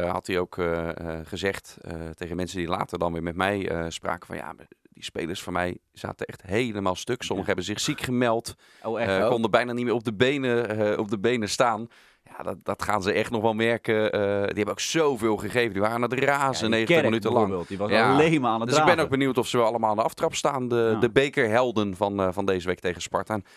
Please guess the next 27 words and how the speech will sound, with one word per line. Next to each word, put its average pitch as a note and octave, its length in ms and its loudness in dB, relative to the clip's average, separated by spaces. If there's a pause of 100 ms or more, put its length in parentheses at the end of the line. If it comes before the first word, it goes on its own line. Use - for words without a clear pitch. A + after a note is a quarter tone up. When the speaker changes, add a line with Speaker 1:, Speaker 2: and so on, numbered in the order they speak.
(260)
Speaker 1:
ideale F#2+ 380 0
kans F#2+ 300 -2
voor, F#2+ 260 -2
eh, F#2 200 2
de - 120 -6
Rotterdammers A#2 420 0
Speaker 2:
Ja. B2+ 60 4
Speaker 1:
om A#2 60 0
te - 60 -16
profiteren. G#2 400 0
Speaker 2:
En A2 60 4
voor C3+ 120 8
Joost, F3+ 120 4
Speaker 1:
In, F#3 60 4
in F3+ 60 4
de - 60 6
Speaker 2:
eh, D#3 60 2
Speaker 1:
jacht D3+ 180 4
Speaker 2:
leuk, C3+ 80 4
hè? D#3+ 60 0
Speaker 1:
op, - 60 -10
in C#3+ 120 0
de C3+ 60 0
jacht B2+ 220 2
op A#2 80 -4
de A#2 80 -8
play-offs. G#3+ 600 -2